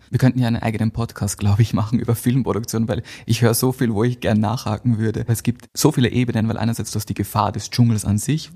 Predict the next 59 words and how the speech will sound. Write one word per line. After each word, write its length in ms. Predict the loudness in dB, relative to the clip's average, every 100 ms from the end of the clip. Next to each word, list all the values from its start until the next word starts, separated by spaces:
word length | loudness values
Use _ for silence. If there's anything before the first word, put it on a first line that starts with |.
| -4
in 140 | -4 -2
solchen 320 | -2 0 0
Orten, 340 | -2 0 -2 -2 -16 -10
du 100 | 0
hast 220 | 0 -2 -12 -20 _
die 60 | 0
Gefahr 300 | 0 0 -2
des 180 | -2 -4
sozialen 580 | -4 -2 -2 2 0 0
Konflikts, 640 | -4 -6 -4 -4 -4 -6
du 120 | -2
hast 220 | -2 -4 -12 -20 -10 0
die 40 |
Gefahr 300 | 0 2 -2
der 80 | -2
Budgetierung, 920 | -4 -4 -8 -2 0 2 0 -2 -2
dann 140 | -4
gibt's 160 | -6 -6
diese 100 | -4
ganzen 240 | -2 0
Organisationen, 560 | 0 0 -2 -2 0 -2
also 140 | -2
da 60 | -2
hängt 180 | -2 -2
ja 80 |
ganz 260 | -2 -2 -2
viel 160 | -4 -6
dran. 360 | -2 0 0 -2 4
Und 140 | 4
das 120 | 4
führt 180 | -2 -2
mich 100 | -2
vielleicht 180 | -2 -2
ein 40 |
bisschen 240 | -2 0 -2
zu 80 | -2
der 140 | -6
Frage, 500 | -4 -4 -2 -2 -2 2
ihr 100 | 4
seid 260 | 4 -2 -4
ja 160 | -4
oft 280 | -8 -8 -10 0
direkt 260 | 2 2 0
an 120 | 0
den 120 | 0
Frontlinien 640 | -4 -4 -2 -2 -2 -2 -4
großer 360 | -6 -6 -6
Krisen, 480 | -6 -6 -4 -4 -6
also 240 | -6 -6
neben 340 | -6 -4 -4 -4
all 180 | -4 -2
diesen 240 | 0 -2
Sachen 380 | -2 -4 -4 2
seht 180 | 2 2
ihr 40 |
dann 160 | 0 0
Dinge 240 | -2 -4
wie 80 | -6
Artenhandel, 800 | -4 0 4 4 4 0 -2